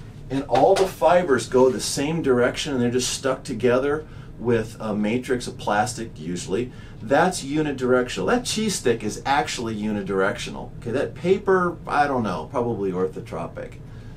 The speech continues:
Okay, so here we go. We have isotropic, same material properties in every direction. Metal is usually assumed to be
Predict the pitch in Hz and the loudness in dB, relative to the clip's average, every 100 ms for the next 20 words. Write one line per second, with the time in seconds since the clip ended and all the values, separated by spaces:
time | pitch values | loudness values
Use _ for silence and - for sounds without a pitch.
0 | - - - 95 - - - - - 151 | -16 -16 -12 -8 -8 -10 -16 -16 -6 -2
1 | 127 180 196 196 143 107 95 - 110 143 | 2 4 2 2 0 0 -2 -2 -2 0
2 | 190 - 175 165 170 254 - - - - | -2 -2 2 2 2 -2 -4 -14 -14 -14
3 | - - - - - - 123 165 185 190 | -16 -16 -16 -10 -8 -2 0 2 0 2
4 | 175 190 185 156 147 151 151 156 139 135 | 4 4 4 0 0 0 -2 -2 -2 -4
5 | 135 107 113 127 127 123 120 - - - | -4 -2 0 0 -2 -2 0 -2 -4 -10
6 | - - - - - 131 143 185 220 214 | -10 -14 -16 -16 -8 -2 2 6 6 6
7 | 131 127 117 131 160 175 160 147 139 - | 4 -2 2 4 4 2 -2 0 -2 0
8 | 123 123 123 120 92 107 107 110 | 0 0 -2 -6 -4 -4 -2 -4